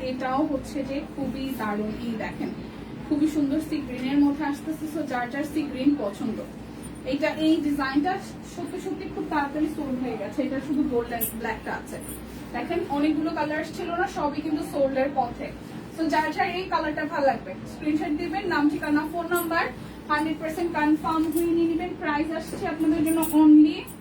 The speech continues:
প্রাইস আসছে আপনাদের জন্য only হচ্ছে যে পনেরোশো নিরানব্বই টাকা,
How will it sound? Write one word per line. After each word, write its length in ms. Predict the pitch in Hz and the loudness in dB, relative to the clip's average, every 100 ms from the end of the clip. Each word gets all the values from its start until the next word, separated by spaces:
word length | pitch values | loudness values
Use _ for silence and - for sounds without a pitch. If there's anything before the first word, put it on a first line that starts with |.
| - - - - - - - - - - - - - - - | -16 -16 -16 -16 -16 -16 -16 -16 -14 -12 -12 -10 -12 -12 -8
প্রাইস 300 | - 302 311 | -2 0 2
আসছে 260 | 349 349 381 | -2 -2 -2
আপনাদের 320 | 320 320 320 | -2 -2 -2
জন্য 200 | 330 320 | 2 2
only 440 | 320 302 294 320 392 | 2 4 4 4 2
হচ্ছে 360 | 320 302 359 | -2 -2 -4
যে 260 | 311 302 320 - - - - - - - | -2 0 0 -2 -10 -12 -10 -10 -8 4
পনেরোশো 460 | 311 311 330 330 | 6 8 6 4
নিরানব্বই 640 | 339 320 285 269 254 285 302 | 6 6 4 0 -2 0 -2
টাকা, 260 | 247 - | -4 -8